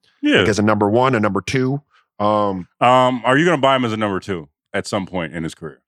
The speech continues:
Speaker 1: 'Cause they paying him like he's a number two, and they, and they traded away C J in order to pay him as a number two. So is he going to
Speaker 2: Yeah,
Speaker 1: be a number
Speaker 2: yeah,
Speaker 1: two?
Speaker 2: I, yeah, I think he's,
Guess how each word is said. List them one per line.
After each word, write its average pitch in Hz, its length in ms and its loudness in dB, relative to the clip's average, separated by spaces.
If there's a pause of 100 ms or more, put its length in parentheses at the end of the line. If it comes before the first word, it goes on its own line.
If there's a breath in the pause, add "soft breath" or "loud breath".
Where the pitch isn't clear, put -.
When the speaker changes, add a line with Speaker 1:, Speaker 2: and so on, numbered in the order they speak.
Speaker 1:
'Cause 113 120 -2
they 127 100 4
paying 160 280 2
him 139 100 0
like 117 140 0
he's 107 140 -4
a 110 60 0
number 101 240 -2
two, 87 280 -6 (460)
and 113 180 2
they, 117 180 2
and 139 440 0
they 120 120 -2
traded 131 340 0
away 113 400 0
C 127 260 -2
J 95 340 0
in 98 120 -2
order 104 220 0
to 87 60 -10
pay 107 280 0
him 87 280 -4
as 90 200 0
a 87 80 -2
number 85 240 -6
two. 85 240 -18 (260)
So 85 360 -2
is 104 160 0
he 113 120 0
going 120 220 0
to - 60 0
Speaker 2:
Yeah, 262 180 2
Speaker 1:
be 85 100 -12
a 92 100 -4
number 87 200 0
Speaker 2:
yeah, - 40 0
Speaker 1:
two? - 140 -2
Speaker 2:
I, - 140 2 (260)
yeah, 269 80 0
I 285 80 0
think 220 240 -4
he's, 180 200 -6